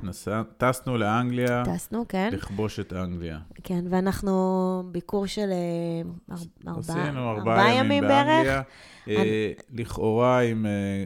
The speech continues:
Speaker 1: גורמי מקצוע שמבינים בשוק האנגלי,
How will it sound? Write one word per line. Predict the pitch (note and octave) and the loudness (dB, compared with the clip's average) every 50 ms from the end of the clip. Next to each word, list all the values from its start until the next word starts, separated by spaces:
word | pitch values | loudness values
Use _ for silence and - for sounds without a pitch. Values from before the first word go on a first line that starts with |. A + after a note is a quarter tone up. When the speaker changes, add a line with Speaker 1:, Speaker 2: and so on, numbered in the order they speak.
| F#2+ - | -8 -10
Speaker 1:
גורמי | A2 G#2 F#2+ G2 G2+ G2+ G2+ G2 G2+ G2+ G#2 G#2 G#2 G#2 G#2 | -12 -14 -10 -4 -2 -2 0 0 -2 -2 -2 -2 0 0 0
מקצוע | G2+ G2+ G2 - - - - - A2 G#2+ A2 G2 | 0 -2 -4 -6 -6 -10 -4 -2 -2 0 -2 -2
שמבינים | - - G2 F#2 F#2+ F2 E2 F2+ F2+ F2+ F#2 A2 C3+ D3+ E3 | -4 -4 -4 -4 -4 -4 -4 -4 -4 -2 -2 -2 -2 -2 -2
בשוק | D#3+ D#3+ - - E3 E3 - - | -4 -6 -4 -6 -6 -6 -4 -4
האנגלי, | C#3 C#3 C3+ C#3 C#3 D3 D3+ D#3 D3 | -4 -4 -4 -6 -6 -4 -2 -2 -2